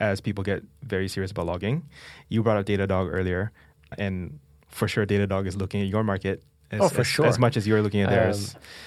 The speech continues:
Speaker 1: So
Speaker 2: yeah.
Speaker 1: how do you, how do you think about that of, like, ultimately at scale becomes a commodity, right? The logging.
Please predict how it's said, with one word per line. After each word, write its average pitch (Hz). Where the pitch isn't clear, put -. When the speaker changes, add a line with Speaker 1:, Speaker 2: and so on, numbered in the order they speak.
Speaker 1:
So 113
Speaker 2:
yeah. 110
Speaker 1:
how 127
do 131
you, 123
how 131
do 113
you 110
think 117
about 107
that 95
of, 95
like, 90
ultimately 113
at 104
scale 107
becomes 95
a -
commodity, 110
right? 71
The 85
logging. 101